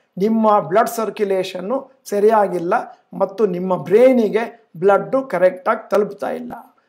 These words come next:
ಆದ್ದರಿಂದ ಮೊದಲು ಚೆಕಪ್‌ಗೆ ಅಳವಡಿಸ್ಕೊಳ್ಬೇಕು. ಏಳನೆಯದು excessive sweating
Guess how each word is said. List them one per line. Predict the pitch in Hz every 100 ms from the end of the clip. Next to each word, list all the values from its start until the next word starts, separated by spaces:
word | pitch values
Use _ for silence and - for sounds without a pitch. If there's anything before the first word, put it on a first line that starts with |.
| -
ಆದ್ದರಿಂದ | - 185 175 220 240 202 170 - - -
ಮೊದಲು | 185 220 254 254
ಚೆಕಪ್‌ಗೆ | 247 190 185 175 202 247 285 _ _
ಅಳವಡಿಸ್ಕೊಳ್ಬೇಕು. | 185 196 180 170 - 175 - 165 - _ 160
ಏಳನೆಯದು | 196 247 247 220 233 240 226 170 170 - _ -
excessive | 214 - - 208 196 - 240 277
sweating | - 185 185 214 180 151